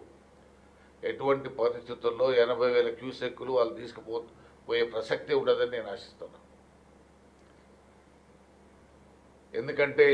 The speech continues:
ఎన్నో ఉద్యమాలు చేసి నీళ్ళ కొరకు పోరాడి సాధించుకున్నటువంటి తెలంగాణ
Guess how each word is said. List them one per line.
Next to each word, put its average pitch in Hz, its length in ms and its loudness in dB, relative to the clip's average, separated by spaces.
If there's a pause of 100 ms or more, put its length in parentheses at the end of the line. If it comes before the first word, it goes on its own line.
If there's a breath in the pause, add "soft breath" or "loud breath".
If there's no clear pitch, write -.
ఎన్నో 135 120 0 (100)
ఉద్యమాలు 143 480 4
చేసి 135 280 -2 (1700)
నీళ్ళ 139 300 2
కొరకు 139 280 2
పోరాడి 139 480 8 (2250 soft breath)
సాధించుకున్నటువంటి 127 1040 0 (120)
తెలంగాణ 131 400 2